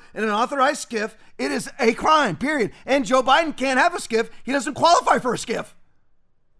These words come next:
He doesn't even have the right to remove, to touch these documents at all. Period. He's committed many, many felonies. I just wanted to play this. We played this in the pregame. I just gotta play it again.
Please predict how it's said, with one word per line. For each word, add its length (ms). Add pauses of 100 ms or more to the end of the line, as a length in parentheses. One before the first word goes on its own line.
(160)
He 100
doesn't 220
even 140
have 180
the 100
right 400
to 80
remove, 440
to 80
touch 340
these 180
documents 420
at 60
all. 520 (880)
Period. 500 (280)
He's 260
committed 520 (160)
many, 440
many 220
felonies. 300
I 100
just 120
wanted 160
to 80
play 180
this. 140 (200)
We 100
played 360
this 200
in 100
the 80
pregame. 480 (160)
I 120
just 180
gotta 240
play 300
it 80
again. 340